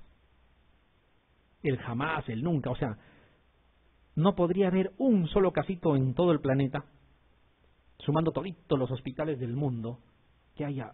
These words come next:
un caso de transmisión vertical en estas condiciones. Yo creo que sí puede haber. Entonces, de ahí ya anulada esa alternativa. Ya, acuérdense de eso. El otro dice, la posibilidad de transmisión vertical es absoluta, es el otro extremo. O sea,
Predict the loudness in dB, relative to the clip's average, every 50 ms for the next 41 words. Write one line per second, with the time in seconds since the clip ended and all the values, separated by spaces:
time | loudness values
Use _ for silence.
0 | -16 _ -4 0 2 2 2 0 0 -4 -2 -2 -2 -4 -4 -4 -4 -4 -2 -2
1 | -2 -2 -2 -4 -4 -2 -2 -2 -2 -2 -2 -2 -2 -2 -4 -4 -4 -4 -2 -2
2 | -2 -4 -4 -6 -6 -4 -4 -4 -4 -4 -6 -8 -8 -6 -6 -6 -4 -4 -6 -6
3 | -6 -10 -12 -14 -18 _ _ _ _ _ _ _ _ _ _ _ _ _ _ _
4 | _ -14 -12 -10 -10 -10 -10 -6 -4 0 0 2 2 2 4 4 4 4 2 0
5 | 0 0 2 4 4 4 2 2 0 -2 -4 -6 -6 -6 -6 -6 -8 -8 -10 -10
6 | -10 -12 -14 _ -12 -8 -6 -6 -6 -6 -8 -6 -6 -6 -6 -6 -8 -10 -12 -12
7 | -14 -16 -20 -20 -20 -20 -20 -20 -20 -6 2 4 4 4 6 6 6 6 8 8
8 | 8 8 8 6 6 2 4 4 4 4 4 4 2 0 0 0 0 0 2 2
9 | 0 0 0 -2 0 0 2 2 0 -2 -4 -4 -4 -4 -4 -2 2 2 4 4
10 | 4 4 4 4 4 4 2 2 2 0 0 2 2 2 0 0 -4 -8 -12 -18
11 | _ -20 _ _ _ _ _ _ _ _ _ _ _ _ _ _ _ _ _ _
12 | -20 _ _ _ -12 -8 -4 -2 -2 -2